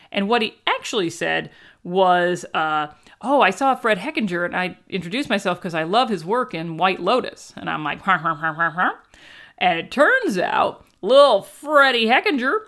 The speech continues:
is a big-time actor. He was in Fear Street. He is in White Lotus right now. Uh, he's in Underground Railroad briefly. He's, he was in Eighth Grade. So,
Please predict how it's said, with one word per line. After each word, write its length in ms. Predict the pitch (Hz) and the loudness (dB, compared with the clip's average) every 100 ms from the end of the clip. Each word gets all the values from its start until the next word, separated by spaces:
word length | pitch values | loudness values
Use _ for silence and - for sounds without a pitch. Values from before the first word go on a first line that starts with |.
| - _ - | -14 _ 0
is 240 | 196 202 | 2 2
a 40 | 190 185 - _ 294 233 | -2 -8 -16 _ -4 -4
big-time 800 | 226 - 302 269 240 226 214 190 _ _ | -10 -2 4 4 4 2 -2 -6 _ _
actor. 680 | - - - 220 202 415 466 - _ | 0 0 0 0 2 2 -2 -10 _
He 180 | 185 170 | -8 -6
was 200 | 165 160 | -4 -4
in 220 | 175 208 | -4 -4
Fear 400 | 190 - - 196 | -6 -2 0 0
Street. 440 | - - - - - | -2 -12 -16 -16 -14
He 200 | 170 180 185 - | -10 -8 -10 -6
is 220 | 208 185 | -6 -2
in 200 | 214 220 | 0 0
White 280 | 170 214 220 | 2 2 2
Lotus 480 | 226 226 - - 175 | -2 -2 -4 -10 -6
right 260 | 165 190 | -4 -4
now. 500 | 220 226 - - - | -4 -2 -2 -4 -6
Uh, 640 | - 165 160 160 160 156 156 | -2 0 2 4 6 4 2
he's 180 | 185 | -4
in 120 | 190 185 | -6 -4
Underground 580 | 196 214 208 214 196 | -2 0 2 2 2
Railroad 540 | 170 302 208 156 117 - | -2 -2 0 -2 -4 -8
briefly. 580 | 110 - - - 85 139 | -10 -10 -10 -10 -10 -10
He's, 720 | - 185 190 190 190 165 - - - _ | -8 -6 -6 -4 -6 -8 -14 -20 -20 _
he 120 | 208 | -4
was 140 | 196 | -2
in 140 | 220 - | -2 -2
Eighth 240 | 220 240 | -4 -6
Grade. 600 | - 214 269 269 180 151 180 | -4 0 2 2 0 -2 -10
So, 1120 | - 220 214 208 202 208 202 202 202 190 | -6 -2 2 2 2 2 4 4 4 0